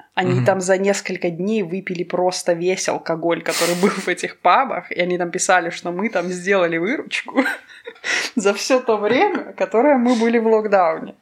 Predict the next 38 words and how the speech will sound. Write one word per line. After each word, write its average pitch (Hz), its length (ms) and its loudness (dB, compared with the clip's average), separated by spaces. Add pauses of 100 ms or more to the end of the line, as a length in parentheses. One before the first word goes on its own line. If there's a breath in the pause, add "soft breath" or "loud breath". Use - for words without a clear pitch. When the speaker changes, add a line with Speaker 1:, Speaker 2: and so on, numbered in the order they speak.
Speaker 2:
Слушай, - 380 -4
там 127 140 2
же 135 100 0
были 127 400 2
во 101 180 -4
время 113 280 -2
изоляции 101 880 0
новости 107 480 0
о 98 60 -2
том, 104 140 -4
что - 160 -10
пришлось 117 380 -2
пивоварам 113 440 0
даже 110 180 -2
выливать 117 500 0
какое-то 110 460 -4
пиво, 190 340 -2
Speaker 1:
Да, 190 120 2
Speaker 2:
потому 107 180 -6
что - 200 -6
оно 113 120 -4
Speaker 1:
да. 113 80 -2
Speaker 2:
и 104 160 -4
не 104 100 -6
продавалось, 113 760 0
и 104 40 -6
что-то - 300 -10
там 98 160 -4
ещё. 143 560 0
Speaker 1:
Ну 302 300 6
да, 262 340 4
это 190 180 -6
логично. 180 500 -6
Speaker 2:
И 110 100 -2
тут 131 240 0
люди 113 500 -2
все 110 480 -6
Speaker 1:
Просто, 196 580 2